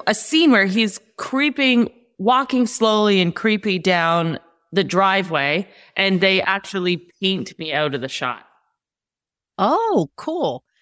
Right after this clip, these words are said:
Speaker 2: So is he, like, being a low crawl kind of a soldier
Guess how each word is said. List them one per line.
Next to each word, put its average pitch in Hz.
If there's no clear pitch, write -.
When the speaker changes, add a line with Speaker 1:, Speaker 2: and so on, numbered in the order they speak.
Speaker 2:
So 220
is 214
he, 330
like, 269
being 240
a 175
low 190
crawl 220
kind 202
of 175
a 156
soldier 214